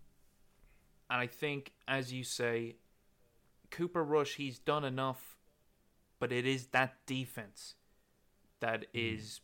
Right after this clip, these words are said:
Speaker 1: you know, it's, it's making his, not exactly paltry contributions, but his, you know, his,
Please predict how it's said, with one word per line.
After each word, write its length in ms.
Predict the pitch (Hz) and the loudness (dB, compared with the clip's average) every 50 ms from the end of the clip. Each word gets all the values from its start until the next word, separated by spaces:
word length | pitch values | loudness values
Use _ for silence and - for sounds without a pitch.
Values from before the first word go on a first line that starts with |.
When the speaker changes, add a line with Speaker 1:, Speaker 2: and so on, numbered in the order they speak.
| _ _ _ - | _ _ _ -12
Speaker 1:
you 160 | - 131 120 | -6 -4 -2
know, 180 | 117 117 117 117 | -2 0 -2 -2
it's, 260 | 113 - - - - - | -4 -6 -10 -14 -12 -12
it's 180 | 120 - - | -12 -12 -8
making 440 | 131 131 139 135 131 131 127 127 107 | -6 -6 -6 -6 -6 -6 -8 -8 -8
his, 500 | 117 117 - 123 131 131 123 117 - - - - - - - - - - - - - - - _ _ - _ _ _ _ _ _ _ _ _ _ _ _ - | -10 -12 -8 -6 -4 -4 -6 -8 -10 -16 -18 -20 -20 -20 -20 -20 -20 -20 -20 -20 -20 -20 -20 _ _ -20 _ _ _ _ _ _ _ _ _ _ _ _ -20
not 320 | - 175 151 175 170 135 - _ - | -12 -4 -2 -2 -2 -2 -6 _ -8
exactly 440 | - 131 - - 143 135 - 127 123 | -8 -6 -4 -4 -4 -4 -4 -8 -12
paltry 640 | - - - - 156 160 160 160 - - 131 123 | -12 -10 -2 0 2 2 2 -2 -4 -6 -6 -6
contributions, 880 | 117 - - 117 113 - - 110 110 113 117 117 - 123 107 110 107 - | -6 -8 -8 -8 -8 -10 -12 -12 -10 -10 -10 -8 -10 -12 -12 -14 -14 -16
but 220 | _ - 123 117 | _ -8 -6 -4
his, 280 | 120 135 139 131 117 117 | -2 -2 -2 -2 -4 -6
you 100 | 127 131 | -6 -4
know, 160 | 123 120 113 | -4 -4 -6
his, 320 | 113 120 117 113 - - | -6 -8 -10 -10 -12 -16